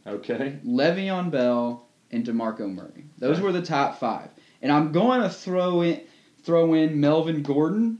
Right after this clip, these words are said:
Speaker 1: Okay.
Speaker 2: And the only reason why is his points per game was really high, but he only played in thirteen games.
Speaker 1: Right.
Speaker 2: Now, the crazy part about Le'Veon Bell, he only played in twelve and still made it in the top five total points.
Speaker 1: Okay.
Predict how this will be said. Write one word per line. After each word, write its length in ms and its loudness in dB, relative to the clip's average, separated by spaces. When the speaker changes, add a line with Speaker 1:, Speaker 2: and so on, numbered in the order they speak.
Speaker 1:
Okay. 260 -6
Speaker 2:
And 200 0
the 60 2
only 160 2
reason 380 0
why 260 2
is 280 2
his 120 -4
points 320 0
per 160 -4
game 240 0
was 120 -2
really 440 -2
high, 540 -4
but 100 -2
he 100 8
only 160 8
played 300 0
in 140 0
thirteen 420 -6
games. 340 -16
Speaker 1:
Right. 300 -8
Speaker 2:
Now, 300 2
the 100 -2
crazy 340 0
part 180 0
about 200 2
Le'Veon 340 0
Bell, 200 2
he 220 -2
only 200 2
played 240 -2
in 140 -6
twelve 500 -2
and 120 -8
still 420 -4
made 200 0
it 80 -6
in 120 -6
the 40 -8
top 340 -10
five 340 -8
total 260 -10
points. 580 -14
Speaker 1:
Okay. 180 -10